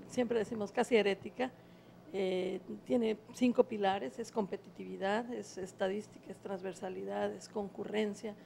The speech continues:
eh, y es una visión, es darle dientes al programa anterior. Es decir, el programa anterior tiene un muy buen diseño sobre turistas satisfechos, destinos integrados, etcétera. Y este segundo programa, con una muy, muy buen sentido de continuidad,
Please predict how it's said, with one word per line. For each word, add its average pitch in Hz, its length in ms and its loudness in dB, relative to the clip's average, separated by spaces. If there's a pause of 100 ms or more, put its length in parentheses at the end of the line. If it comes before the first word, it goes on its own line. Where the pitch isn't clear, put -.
(640)
eh, 202 400 -2
y 240 160 10
es 254 180 12
una 208 380 2
visión, 220 800 2
es - 380 -2 (760)
darle 269 440 10
dientes 294 720 6
al 202 180 4
programa 190 400 2
anterior. 196 400 -6
Es - 120 4
decir, 226 100 4
el 208 60 2
programa 214 260 4
anterior 220 320 4
tiene 226 160 -2
un 214 160 0
muy 247 160 6
buen 208 240 0
diseño 208 500 -4 (320)
sobre 202 320 0
turistas 202 460 -6
satisfechos, 220 640 -2
destinos 180 560 -10
integrados, 208 600 0
etcétera. 220 420 2 (460)
Y 277 140 10
este 339 260 6
segundo 247 360 6
programa, 226 420 4
con 202 180 -6
una 208 260 0
muy, 220 360 0
muy 262 340 4
buen 247 180 8
sentido 233 300 4
de 220 40 0
continuidad, 247 560 6